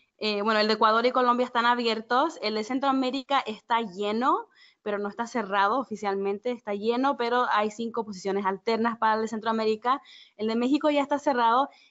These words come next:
y también, eh, sería bueno anunciar que hay un club de fundadores para Norteamérica Latino,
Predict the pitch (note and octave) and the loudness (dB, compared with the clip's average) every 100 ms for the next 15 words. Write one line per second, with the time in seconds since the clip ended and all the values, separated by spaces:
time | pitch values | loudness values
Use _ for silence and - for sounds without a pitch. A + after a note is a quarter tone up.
0 | - D4 F4 D#4 C4 B3+ C4+ - - G#3+ | -8 -2 2 2 4 2 2 0 -4 -2
1 | G#3 A3+ A#3 A#3+ A#3+ A#3+ A#3+ A3+ A3 A3+ | -2 0 0 2 2 4 2 0 -2 -2
2 | A3+ A#3+ A3+ - _ - A3+ B3 C4 - | -2 -2 -2 -4 _ 0 2 2 -2 0
3 | C4 C4 B3+ A#3 G3+ G3+ A#3 - G#3+ G3+ | 0 0 -2 0 2 2 0 -2 0 2
4 | F#3+ G3 G#3 A3 A3+ A3+ G#3 G3+ G#3+ A3 | 0 0 2 2 0 -2 -2 -2 -2 0
5 | G3 F#3 G#3+ G#3 A3 F4+ | -2 -4 -4 0 2 2